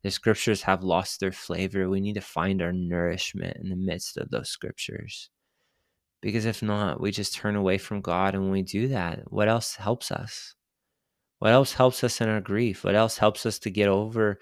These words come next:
the things that we've gone through and to begin to heal and to walk forward in that stuff? And so I don't want you to become bitter.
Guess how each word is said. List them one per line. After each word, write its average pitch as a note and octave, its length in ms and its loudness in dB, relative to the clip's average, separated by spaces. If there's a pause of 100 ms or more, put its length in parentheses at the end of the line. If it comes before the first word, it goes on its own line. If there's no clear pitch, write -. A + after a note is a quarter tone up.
(400)
the G2 80 0
things A2+ 360 4
that G2+ 280 6 (140)
we've G#2+ 240 0
gone C#3+ 300 0
through F2+ 340 -2
and F#2 100 0
to F#2 60 -2
begin G#2+ 220 0
to B2+ 80 -2
heal B2 320 0
and G#2+ 100 0
to G2 60 0
walk G#2+ 400 -2 (100)
forward C#3+ 460 0
in G2 100 0
that E2+ 240 -6
stuff? - 640 -10 (2500)
And A2 120 -6
so A2+ 140 2
I A2+ 60 6
don't C3 140 6
want C#3 160 2
you B2 80 2
to - 20 2
become A2 320 2
bitter. G#2 600 0